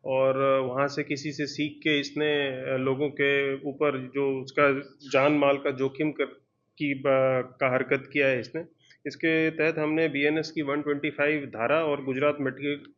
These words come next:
मेडिकल प्रैक्टिशनर्स एक्ट सेक्शन थर्टी के तहत इसमें फरियाद दाखिल की है। अ, गौरतलब बात यह है कि इसमें, अ,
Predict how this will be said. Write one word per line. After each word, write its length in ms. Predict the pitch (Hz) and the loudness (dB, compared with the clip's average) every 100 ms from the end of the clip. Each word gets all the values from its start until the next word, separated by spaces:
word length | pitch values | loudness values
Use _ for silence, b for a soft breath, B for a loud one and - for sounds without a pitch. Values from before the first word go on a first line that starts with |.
| 135 | -6
मेडिकल 280 | 131 135 151 | -4 -2 -2
प्रैक्टिशनर्स 600 | 143 - 139 147 156 156 | -4 -8 -6 -2 -2 -2
एक्ट 200 | 143 135 | -4 -4
सेक्शन 340 | - 139 156 139 | -6 -6 -4 -6
थर्टी 280 | 135 135 | -6 -4
के 120 | 156 156 | -2 -2
तहत 260 | 143 143 | -2 -4
इसमें 340 | 139 - 147 139 - B B B | -4 -4 -2 -2 -6 B B B
फरियाद 280 | 139 127 143 | 2 4 4
दाखिल 340 | 135 139 139 151 | 4 0 0 -2
की 200 | 147 131 | -2 -2
है। 140 | 143 | -2
अ, 540 | - - - - - 139 135 135 135 127 | -6 -16 -20 -12 -4 -2 0 0 0 0
गौरतलब 360 | 139 139 160 160 | 0 2 0 4
बात 240 | 160 160 | 4 4
यह 140 | 165 170 | 2 0
है 100 | 165 | 0
कि 220 | 175 160 | 0 -2
इसमें, 600 | 151 170 170 165 151 - | 0 2 4 4 0 -4
अ, 380 | 147 139 139 - | 0 2 0 -4